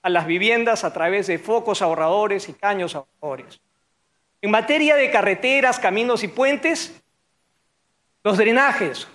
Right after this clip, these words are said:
fundamentales para preservar esa inversión que con tanto esfuerzo vamos a hacer los peruanos. La pavimentación de los principales tramos de la red subnacional, además de las mejoras en los materiales para los puentes y pontones.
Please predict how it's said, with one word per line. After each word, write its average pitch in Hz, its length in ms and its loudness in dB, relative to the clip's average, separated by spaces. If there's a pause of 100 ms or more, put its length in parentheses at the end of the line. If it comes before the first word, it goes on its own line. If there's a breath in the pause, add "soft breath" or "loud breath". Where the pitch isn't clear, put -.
(140)
fundamentales 233 720 0
para 240 320 0
preservar 233 800 2
esa 226 180 -4
inversión 247 460 -2
que 254 140 -4
con 233 240 -2
tanto 311 340 2
esfuerzo 262 460 2
vamos 247 280 2
a 208 40 2
hacer 220 220 0
los 214 140 0
peruanos. 180 540 0 (500)
La 185 140 -4
pavimentación 202 1000 2
de 247 80 0
los 196 240 0
principales 208 840 0
tramos 233 520 2 (280)
de 180 80 -6
la 165 140 0
red 208 220 -2
subnacional, 202 920 0 (800)
además 220 640 0 (920)
de 208 60 -2
las 202 220 2
mejoras 269 500 2
en 226 80 -2
los 196 140 -2
materiales 208 640 0
para 175 240 0
los 156 180 -4
puentes 202 540 -2
y 160 40 -10
pontones. 147 580 -6